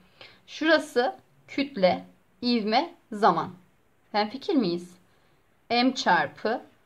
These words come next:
A çarpı T. M A neydi? Kuvvetti. Kuvvetin birimi neydi? Newton. Zamanın birimi neydi? Saniye. O zaman momentumun birimi aynı zamanda nedir arkadaşlar? Newton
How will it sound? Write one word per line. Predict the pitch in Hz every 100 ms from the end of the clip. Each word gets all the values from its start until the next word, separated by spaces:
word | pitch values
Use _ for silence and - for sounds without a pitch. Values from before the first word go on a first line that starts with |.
| _ _
A | 226 240 226
çarpı | - 170 160 156 - 285 - _ -
T. | 160 - - _ _ _ _ -
M | 233 269
A | 285
neydi? | 302 320 277 262 415 - _ _ _ -
Kuvvetti. | 247 247 233 226 - 202 - - _ -
Kuvvetin | 262 262 269 294 285
birimi | 277 285
neydi? | 269 240 202 262 320 - _ -
Newton. | 233 233 240 - 190 277 - _ _
Zamanın | 214 240 254 269 277 269
birimi | 269 277 277
neydi? | 262 240 202 262 - _
Saniye. | - - 220 202 180 170 208 - - -
O | -
zaman | 277 330 247 214
momentumun | 220 254 277 277 240 220 196
birimi | 196 180 170
aynı | 208 240 254
zamanda | 240 254 254 247
nedir | 262 254 196
arkadaşlar? | 180 185 180 175 - 262 302 - _ _ -
Newton | 247 254 - 269 294 311